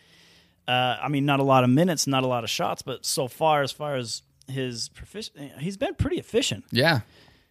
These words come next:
Speaker 2: I, I've liked, w-, yeah, let's bring that up. What do you like of our, of our rookies so far?
Speaker 1: Uh, I've mentioned to you, I like the way Hughes shoots the ball. I think it's smooth and slick,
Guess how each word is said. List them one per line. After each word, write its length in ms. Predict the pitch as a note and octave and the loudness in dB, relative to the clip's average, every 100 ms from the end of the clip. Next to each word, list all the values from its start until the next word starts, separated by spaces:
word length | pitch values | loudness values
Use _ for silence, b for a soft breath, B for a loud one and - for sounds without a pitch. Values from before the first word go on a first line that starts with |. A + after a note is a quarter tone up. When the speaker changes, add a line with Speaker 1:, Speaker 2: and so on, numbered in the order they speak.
| _ | _
Speaker 2:
I, 280 | C3+ C3 D3+ | 2 6 4
I've 100 | C#3 | 4
liked, 380 | C3+ D#3+ D#3 - _ - | 2 2 -2 -10 _ -10
w-, 180 | C#3+ - | -8 -6
yeah, 260 | - D#3 A2 - | 4 4 4 -2
let's 180 | C#3+ D#3 | -2 0
bring 160 | F#3+ F3 | 0 4
that 120 | D#3 | 4
up. 120 | A#2+ | 6
What 80 | C#3 | 4
do 40 | D#3+ | 4
you 140 | E3+ | 6
like 240 | D3+ D3 C3+ | 6 4 2
of 120 | B2 | 4
our, 340 | A#2+ A2+ G#2+ - | 6 6 2 0
of 180 | A#2 | 0
our 100 | G#2+ | 2
rookies 380 | G#2 A#2 - A2 | 0 -2 -2 -8
so 160 | - A2+ | -6 -8
far? 320 | - G#2 F#2 - B B B B B B B | -2 -2 -2 -6 B B B B B B B
Speaker 1:
Uh, 380 | D3 D3+ D3 D3 | 6 8 6 6
I've 200 | D3+ F3 | 2 4
mentioned 300 | G3 F3+ F3+ | 2 0 -2
to 60 | D#3 | 0
you, 80 | C#3 | 2
I 80 | |
like 320 | C#3 C#3 C3+ - | 2 0 -2 -8
the 80 | D3 | -6
way 200 | C#3 C3+ | 0 0
Hughes 280 | - C#3+ A#2+ | -2 -4 -4
shoots 300 | - B2 - | -4 -4 -4
the 80 | A2+ | -6
ball. 300 | A2+ A2 A2 | -2 0 -2
I 80 | A2 | -4
think 200 | A#2+ A2 | -6 -6
it's 100 | - | -6
smooth 400 | - C3 C3 B2+ | -4 0 2 0
and 100 | G#2+ | 0
slick, 520 | - B2+ B2+ A#2+ - | -2 -2 -2 -4 -6